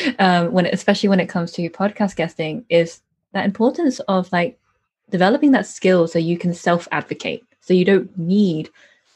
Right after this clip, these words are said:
an external source to say that you're good enough to be on X amount of podcast or X podcast, you know? And it's just like, oh, it's just, just kind of hit home again, like, as you were saying it. And there is a question I've never asked any guest, and I think you're a good person <laughs> who can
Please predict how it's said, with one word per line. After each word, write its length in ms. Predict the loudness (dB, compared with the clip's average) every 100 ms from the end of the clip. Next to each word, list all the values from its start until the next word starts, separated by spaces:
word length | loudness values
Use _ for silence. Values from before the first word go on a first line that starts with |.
| -4
an 80 | -2
external 420 | 0 0 0 0
source 280 | -2 0 0
to 140 | -2 -4
say 240 | 0 0
that 120 | 2
you're 140 | 0 2
good 200 | 0 0
enough 260 | 0 -2
to 80 | -4
be 260 | -2 -2 -2
on 360 | -4 -4 -6 -12 _ -8
X 260 | -8 -8 -8
amount 180 | -8
of 60 | -8
podcast 580 | -10 -10 -8 -10 -10 -10
or 240 | -6 -6 -4
X 220 | -6 -6
podcast, 600 | -10 -10 -8 -10 -10 -10
you 80 | -6
know? 260 | 0 2 2 -2 -14 -14 -16 -4
And 120 | 0
it's 140 | 0 0
just 140 | -2
like, 100 | -4
oh, 140 | -2 -4
it's 180 | -4 -8
just, 220 | -10 -8
just 160 | -8
kind 120 | -8 -8
of 60 |
hit 120 | -6
home 220 | -4 -4 -6
again, 260 | -6 -4
like, 160 | -2 -4
as 180 | -4 -6
you 80 |
were 80 | -10
saying 320 | -10 -10 -10
it. 120 | -14 -20 -20 -20 -6
And 120 | 0
there 100 | 2
is 100 | 2
a 60 | 0
question 440 | 0 0 2 2
I've 140 | 0 0
never 340 | -4 -4 -4
asked 300 | -6 -6 -6 -8
any 220 | -8 -8
guest, 300 | -6 -6 -6
and 100 | -8
I 60 |
think 320 | -4 -6 -6 -8
you're 420 | -4 -4 -4 -8 _ _ -12
a 60 |
good 240 | -8 -8 -8
person 320 | -8 -4 -4
<laughs> 40 | 0
who 80 | 0
can 200 | 2